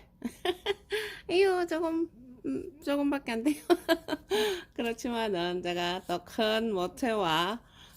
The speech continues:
또 작년에 키우는 좀 큰 아이들이 좀 많이 있습니다. 삽목으로는 지금 요 정도, 여기다가 나머지는 다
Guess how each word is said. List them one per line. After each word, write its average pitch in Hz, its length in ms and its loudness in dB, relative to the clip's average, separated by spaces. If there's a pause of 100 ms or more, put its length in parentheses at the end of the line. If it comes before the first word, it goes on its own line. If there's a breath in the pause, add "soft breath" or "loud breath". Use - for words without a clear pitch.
(100 loud breath)
또 208 640 0 (320)
작년에 196 640 2 (220)
키우는 190 680 0
좀 185 180 0
큰 240 260 2
아이들이 165 400 0
좀 156 160 -4
많이 139 220 2
있습니다. 190 760 0
삽목으로는 196 840 -2
지금 151 240 -4
요 139 140 -2
정도, 156 480 -2 (360 loud breath)
여기다가 185 460 4
나머지는 143 720 -2
다 156 320 -2